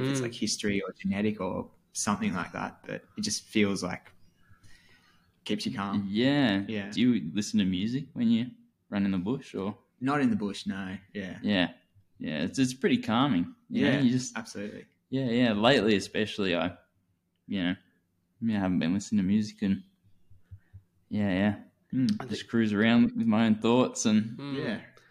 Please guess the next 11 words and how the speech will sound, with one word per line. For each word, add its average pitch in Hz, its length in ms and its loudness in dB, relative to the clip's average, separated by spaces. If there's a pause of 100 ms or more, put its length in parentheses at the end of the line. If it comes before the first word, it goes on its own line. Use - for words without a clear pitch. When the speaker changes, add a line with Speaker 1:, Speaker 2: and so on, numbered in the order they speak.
(540)
Speaker 3:
yeah, 127 520 2
Speaker 2:
I 139 160 -10
think 123 220 0
Speaker 3:
yeah. 120 120 4
Having 151 360 2
a - 40 -2
project 123 580 4
is 98 180 0
always 101 360 2
good. 92 300 2
So 95 240 -2